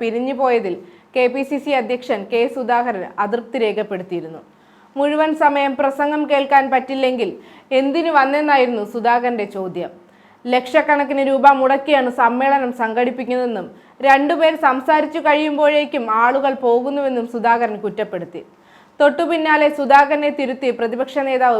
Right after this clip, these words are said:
വി ഡി സതീശൻ മറുപടിയും നൽകിയിരുന്നു. മൂന്ന് മണിക്ക് കൊടും ചൂടിൽ വന്നു നിൽക്കുന്നവരാണ്. അഞ്ചു മണിക്കൂർ തുടർച്ചയായിരുന്ന് പന്ത്രണ്ട് പേർ പ്രസംഗിച്ചു. അതിനാൽ പ്രവർത്തകർ പോയതിൽ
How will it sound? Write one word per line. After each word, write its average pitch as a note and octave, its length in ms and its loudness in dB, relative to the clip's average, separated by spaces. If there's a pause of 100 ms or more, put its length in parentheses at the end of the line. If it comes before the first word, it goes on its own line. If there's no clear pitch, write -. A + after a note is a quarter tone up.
വി A3+ 140 -4
ഡി C4 140 -6
സതീശൻ A#3+ 440 -6
മറുപടിയും A#3 520 -2
നൽകിയിരുന്നു. E3 500 -10 (680)
മൂന്ന് C#4 300 0
മണിക്ക് C#4+ 300 -2 (100)
കൊടും C4+ 320 4
ചൂടിൽ D4+ 360 -2
വന്നു C#4 260 4
നിൽക്കുന്നവരാണ്. B3+ 720 0 (460)
അഞ്ചു B3 300 0
മണിക്കൂർ C#4 320 -2 (120)
തുടർച്ചയായിരുന്ന് C4+ 880 2 (160)
പന്ത്രണ്ട് B3+ 480 0
പേർ A3 120 2 (120)
പ്രസംഗിച്ചു. G3 580 -8 (580)
അതിനാൽ D4 340 2 (100)
പ്രവർത്തകർ C4+ 600 2
പോയതിൽ C4 440 2